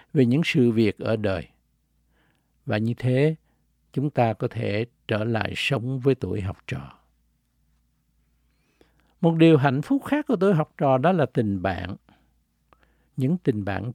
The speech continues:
chân thành, không gian dối. Làm sao để sống với tình bạn này? Trước hết, chúng ta phải là người bạn chân tình đó.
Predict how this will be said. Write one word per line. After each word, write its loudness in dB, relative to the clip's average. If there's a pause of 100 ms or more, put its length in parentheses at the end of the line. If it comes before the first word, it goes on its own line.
chân 0
thành, -6 (100)
không -6
gian -2
dối. -2 (1800)
Làm 2
sao 4
để 4
sống 2
với 2
tình 2
bạn -4
này? -8 (1400)
Trước 6
hết, 8 (200)
chúng 4
ta 2 (200)
phải -2
là 2
người 0
bạn -2
chân 4
tình -2
đó. -4